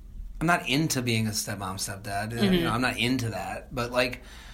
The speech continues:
Speaker 1: what can you do? If you, f-, you know, you like someone, you like someone, you know?
Speaker 2: Right.
Speaker 1: Um,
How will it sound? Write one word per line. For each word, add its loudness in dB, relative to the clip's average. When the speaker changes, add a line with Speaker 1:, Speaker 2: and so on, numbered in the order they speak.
Speaker 1:
what -2
can 0
you 2
do? 4
If -2
you, 0
f-, -4
you -2
know, -2
you 0
like 8
someone, 2
you 2
like 6
someone, -4
you -6
know? 2
Speaker 2:
Right. 8
Speaker 1:
Um, 0